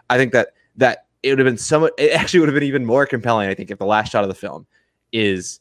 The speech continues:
Arthur Lee Allen and, uh, Jake Gyllenhaal, like, locking eyes in, like, the hardware store or, wh-, or wherever that he's working. I think that's such a more compelling ending, final shot wise, um, than,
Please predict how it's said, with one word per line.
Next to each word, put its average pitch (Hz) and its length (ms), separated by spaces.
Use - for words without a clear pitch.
Arthur 110 280
Lee 98 160
Allen 90 400
and, 95 520
uh, 101 140
Jake 110 280
Gyllenhaal, 98 560
like, 104 240
locking 107 420
eyes 95 500
in, 107 120
like, 95 220
the 101 240
hardware 90 460
store 73 280
or, 69 140
wh-, - 80
or 104 140
wherever 95 400
that 69 100
he's - 180
working. 90 320
I 107 60
think 113 100
that's 110 160
such 113 140
a 104 80
more 101 180
compelling 98 460
ending, 92 400
final 104 260
shot 101 280
wise, 90 460
um, 95 460
than, 98 460